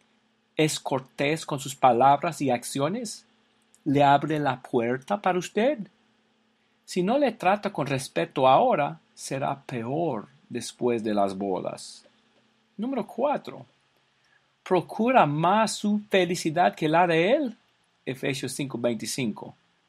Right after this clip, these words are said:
¿Está dispuesto a sacrificar algo que él quiere para agradarle a usted? ¿Le gusta darle regalos y hacerle feliz en otras formas? Y número cinco,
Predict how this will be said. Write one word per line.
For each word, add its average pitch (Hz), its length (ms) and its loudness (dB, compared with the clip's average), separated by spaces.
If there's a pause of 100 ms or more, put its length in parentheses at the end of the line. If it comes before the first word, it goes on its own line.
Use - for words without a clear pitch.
(520)
¿Está 185 360 0
dispuesto 180 580 -2
a 175 60 4
sacrificar 147 920 -4
algo 170 520 0
que 147 260 -8
él 170 280 -4
quiere 175 400 -4
para 151 240 2
agradarle 131 560 4
a 160 80 2
usted? 180 560 -4 (480)
¿Le 170 180 4
gusta 151 300 -2
darle 165 340 2
regalos 156 640 2
y 165 40 -2
hacerle 156 380 0
feliz 147 420 -2
en 165 80 -4
otras 147 320 -6
formas? 180 600 -4 (880)
Y 170 120 -2
número 139 260 -6
cinco, - 540 -10